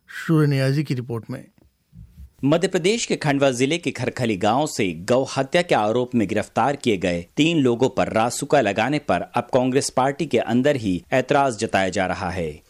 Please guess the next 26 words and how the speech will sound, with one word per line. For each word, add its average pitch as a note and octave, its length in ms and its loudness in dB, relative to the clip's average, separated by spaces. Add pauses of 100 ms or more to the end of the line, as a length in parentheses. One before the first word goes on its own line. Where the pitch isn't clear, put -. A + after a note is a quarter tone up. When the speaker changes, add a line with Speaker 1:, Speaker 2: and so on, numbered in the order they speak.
(140)
Speaker 2:
तीन E3+ 220 0
आरोपी B2 540 0
नदीम, G#2+ 460 0 (120)
शकील C#3+ 460 0
और C#3 180 2
आजम C#3+ 380 0
को B2 120 -2
इस - 160 -2
हफ्ते B2+ 280 -2
गिरफ्तार A2 480 0
किया D3 200 0
गया D3+ 180 0
था, E3 300 -6 (280)
जिसके D#3+ 300 0
बाद C#3 380 2
उन C3+ 120 0
पर B2 160 0
राष्ट्रीय C3+ 460 0
सुरक्षा B2+ 400 0
कानून B2 440 0
के A#2 140 -2
तहत G2+ 300 -6
कार्रवाई G#2 440 0
कर G#2+ 180 -2
दी F2+ 160 -2
गई। E2 320 -6